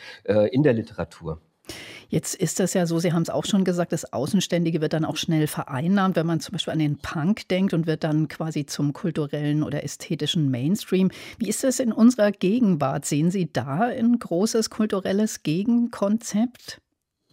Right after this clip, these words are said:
Speaker 1: Hm, ja, das ganz große Gegenkonzept, wie es Punk oder Dada mal war, sehe ich jetzt nicht. Ich glaube, dass es aber immer noch möglich ist, nicht dazugehören zu wollen und nicht dazugehören zu dürfen und nicht dazugehören zu können,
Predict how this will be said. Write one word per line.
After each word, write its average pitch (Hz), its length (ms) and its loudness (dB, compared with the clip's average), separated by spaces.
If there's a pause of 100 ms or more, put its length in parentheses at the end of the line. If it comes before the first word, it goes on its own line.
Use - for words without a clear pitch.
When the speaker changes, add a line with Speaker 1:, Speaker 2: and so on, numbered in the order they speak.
(460)
Speaker 1:
Hm, 123 400 2
ja, 117 80 0
das 127 220 -2
ganz 123 280 -2
große 139 480 -2
Gegenkonzept, 139 920 -2
wie 113 100 -4
es 117 160 -8
Punk 127 400 0
oder 113 240 0
Dada 123 540 2
mal 117 360 2
war, 117 320 2
sehe 117 200 -2
ich 117 120 -4
jetzt - 220 -8
nicht. 104 260 -6
Ich 110 120 -16
glaube, 127 240 0
dass 131 100 -4
es 135 140 -10
aber 113 160 -2
immer 135 180 -2
noch 127 160 -2
möglich 127 400 -6
ist, 120 220 -2 (300)
nicht 127 220 0
dazugehören 160 600 4
zu 156 240 0
wollen 151 380 4
und 110 180 0
nicht 113 220 -4
dazugehören 107 560 0
zu - 140 -10
dürfen 160 460 0
und 104 120 -2
nicht 113 160 -6
dazugehören 110 480 -4
zu - 140 -16
können, 147 400 0